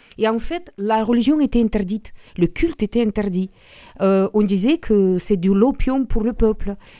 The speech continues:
Euh, et tout était en cachette. Moi, j'étais ba-, baptisée en cachette à l'église Saint-Théophile de, de, de Tchoufla, autrement dit, à Chisinau. Et, euh, et j'étais baptisée en cachette. C'était, euh, quelque chose.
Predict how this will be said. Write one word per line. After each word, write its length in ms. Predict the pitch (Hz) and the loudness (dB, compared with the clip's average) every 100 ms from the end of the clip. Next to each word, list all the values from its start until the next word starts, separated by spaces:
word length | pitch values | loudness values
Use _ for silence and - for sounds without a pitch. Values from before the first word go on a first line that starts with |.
| - - | -20 -2
Euh, 240 | 185 185 190 | 2 2 2
et 240 | 240 240 277 - - - - | 2 2 0 -6 -20 -20 -2
tout 220 | - 349 | 2 2
était 220 | 311 285 294 | 2 2 0
en 100 | 262 | 0
cachette. 380 | 254 - 226 | -4 -2 -2
Moi, 140 | 208 247 | 0 0
j'étais 240 | 277 - | 0 0
ba-, 140 | 247 - | 0 0
baptisée 440 | 185 208 220 190 190 | -2 -2 -2 -2 -2
en 100 | 180 | -4
cachette 480 | 156 - 294 381 - | -6 -6 -6 -6 -8
à 100 | 190 | -4
l'église 600 | 180 185 190 226 175 175 | -2 0 2 2 0 -4
Saint-Théophile 560 | 185 214 202 202 - 180 | -4 -4 -2 -4 -4 -6
de, 200 | 175 165 - - - | -4 -4 -8 -18 -4
de, 140 | 185 | -2
de 140 | 170 175 | 0 -4
Tchoufla, 580 | - 262 - - 151 - - | 0 0 0 -2 -4 -6 -10
autrement 400 | 175 175 170 170 | -6 -4 -2 -2
dit, 200 | 165 160 - - - - | -2 -6 -12 -20 -14 -4
à 120 | 180 | -2
Chisinau. 540 | 214 - 170 196 392 - - _ - _ - | 0 0 0 0 -2 -6 -20 _ -20 _ 2
Et, 320 | 208 190 185 | 4 6 4
euh, 300 | 180 175 156 - | 0 -2 -4 -2
et 300 | 208 196 - | 0 0 -2
j'étais 320 | 196 196 185 | -4 -2 -2
baptisée 400 | 269 214 202 185 233 | 0 0 0 -2 -2
en 120 | 202 | -2
cachette. 500 | 220 - 330 - - - _ _ | -4 -4 -6 -6 -18 -20 _ _
C'était, 540 | - - 185 262 277 247 | -10 -4 -2 0 -2 0
euh, 100 | 190 | -4
quelque 280 | 175 175 190 | -4 -6 -4
chose. 260 | - 208 | -4 -6